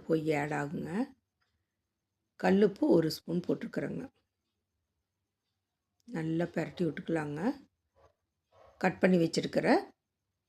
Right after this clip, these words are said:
முருங்காய், ரெண்டு முருங்காய் போட்டிருக்கிறேன். நாலஞ்சு கத்திரிக்காய் போட்டிருக்கிறேங்க. நாலு கத்திரிக்காய், ரெண்டு உருளைக்கிழங்குங்க. எல்லாத்தையும் ஆட் பண்ணிக்கலாங்க. நல்லா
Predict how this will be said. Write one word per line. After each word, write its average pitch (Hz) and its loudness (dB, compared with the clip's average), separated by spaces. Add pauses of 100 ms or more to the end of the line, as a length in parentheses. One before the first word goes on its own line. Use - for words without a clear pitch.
(140)
முருங்காய், 185 4 (480)
ரெண்டு 175 2
முருங்காய் 175 4
போட்டிருக்கிறேன். 165 0 (720)
நாலஞ்சு 160 0
கத்திரிக்காய் 165 4
போட்டிருக்கிறேங்க. 147 -4 (140)
நாலு 147 -2
கத்திரிக்காய், 160 -2 (420)
ரெண்டு 165 2 (120)
உருளைக்கிழங்குங்க. 160 0 (560)
எல்லாத்தையும் 190 8
ஆட் - -6
பண்ணிக்கலாங்க. 151 -8 (1500)
நல்லா 170 0